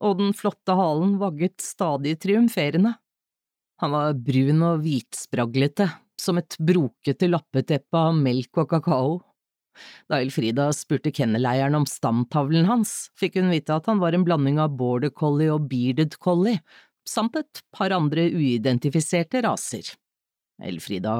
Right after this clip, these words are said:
ga blaffen. Hun likte det milde ansiktsuttrykket hans.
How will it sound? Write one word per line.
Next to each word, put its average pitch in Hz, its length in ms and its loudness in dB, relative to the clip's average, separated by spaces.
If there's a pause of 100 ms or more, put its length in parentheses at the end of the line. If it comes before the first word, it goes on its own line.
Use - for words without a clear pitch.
ga 127 160 -2
blaffen. 120 480 -4 (540)
Hun 151 180 0
likte 139 360 -6
det 185 120 4
milde 147 240 2
ansiktsuttrykket 135 920 -2
hans. 160 280 0